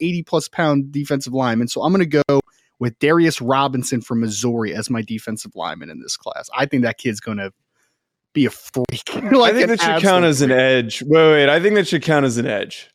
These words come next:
Speaker 1: Really? Really?
Speaker 2: Yeah.
Speaker 1: I
Speaker 2: I
Speaker 1: mean,
Speaker 2: mean,
Speaker 1: he
Speaker 2: he's,
Speaker 1: could definitely
Speaker 2: he
Speaker 1: play
Speaker 2: played
Speaker 1: inside, though.
Speaker 2: almost exclusively edge at the Senior Bowl,
Speaker 1: He
Speaker 2: though.
Speaker 1: can, he can definitely play inside, though. Like, there's,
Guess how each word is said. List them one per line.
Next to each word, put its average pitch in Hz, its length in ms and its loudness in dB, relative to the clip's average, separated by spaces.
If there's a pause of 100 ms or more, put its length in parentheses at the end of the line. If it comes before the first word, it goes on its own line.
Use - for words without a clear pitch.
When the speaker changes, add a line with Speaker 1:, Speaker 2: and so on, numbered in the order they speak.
(1000)
Speaker 1:
Really? 214 580 2 (1700)
Really? 170 280 -2
Speaker 2:
Yeah. 175 680 4
Speaker 1:
I - 40 2
Speaker 2:
I - 20 4
Speaker 1:
mean, 262 120 6
Speaker 2:
mean, 180 200 4
Speaker 1:
he 180 260 4
Speaker 2:
he's, 262 140 4
Speaker 1:
could 349 100 4
definitely 285 200 2
Speaker 2:
he 277 60 4
Speaker 1:
play 202 180 4
Speaker 2:
played 202 100 4
Speaker 1:
inside, 185 400 2
though. 165 60 6
Speaker 2:
almost 170 440 2
exclusively 170 800 4
edge 156 260 4
at 147 100 -2
the 143 80 -2
Senior 170 360 2
Bowl, 110 200 0
Speaker 1:
He 107 60 -2
Speaker 2:
though. 98 60 0
Speaker 1:
can, 131 240 0
he 233 140 2
can 208 160 4
definitely 240 340 0
play 190 200 0
inside, 120 460 -4
though. - 280 -20
Like, - 140 -20
there's, 131 220 -8